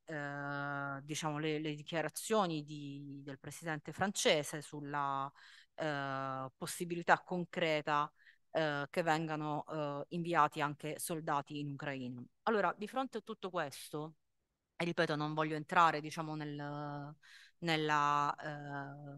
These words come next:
descrizione analitica, perché già è stato fatto e non ce ne sarebbe, eh, il tempo. Io credo che, mm, diciamo, per stare ai nostri compiti, che poi è sempre quello che, che dobbiamo chiederci,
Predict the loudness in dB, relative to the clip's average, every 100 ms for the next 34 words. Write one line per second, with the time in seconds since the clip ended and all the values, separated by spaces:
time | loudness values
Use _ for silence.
0 | -10 -8 -8 -8 -2 0 2 2 0 -2
1 | -4 -2 -4 -6 -8 -8 -8 -8 -2 -2
2 | -2 -2 8 10 10 4 -8 -8 -8 -8
3 | -6 -6 -6 -6 -8 -10 -20 -20 -12 -4
4 | -4 -2 -6 -4 -2 -2 -2 -6 -6 -4
5 | 0 4 6 6 4 4 2 2 -2 -8
6 | -10 -10 -8 -10 -10 -10 -2 0 0 -2
7 | -4 -6 4 6 8 4 -2 -4 4 6
8 | 6 2 -8 -8 -10 -6 -6 -2 -4 -2
9 | -4 -2 -2 -2 -6 -6 -8 -8 -4 -4
10 | -2 0 0 0 -6 -4 -4 -4